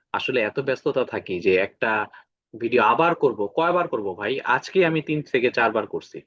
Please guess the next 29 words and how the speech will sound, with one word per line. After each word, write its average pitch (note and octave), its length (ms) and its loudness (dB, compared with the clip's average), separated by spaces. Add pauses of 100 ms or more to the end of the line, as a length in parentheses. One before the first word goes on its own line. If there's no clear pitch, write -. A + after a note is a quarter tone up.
(140)
ভিডিওটা, E2+ 360 0
তিন C#3 220 4
থেকে G#2 200 4
চারবার F#2 320 4
করছি। - 380 -6
মানে F#2 160 -4
আগের, B2 380 4 (680)
আহ, F#2+ 540 0 (540)
দুই B2+ 180 6
থেকে B2 200 4
তিনবার B2 380 2 (120)
নেট, A2+ 360 -2
নেট A2 220 0
তো C3+ 80 4
ছিলই A2 340 2
না, D#3+ 200 0
নেট G#2 240 -2
অনেক G2+ 220 0
ডিস্টার্ব B2 300 0
দিছে, A#2+ 260 -4 (840)
তো G#2 80 0
আমি G2+ 140 2
বসতেই D3+ 360 4
পারি B2 200 4
নাই। F#2 140 -6
ল্যাপটপের C3+ 520 2
সামনে B2+ 360 -4
আমি B2 180 -2
প্রায়, B2+ 300 0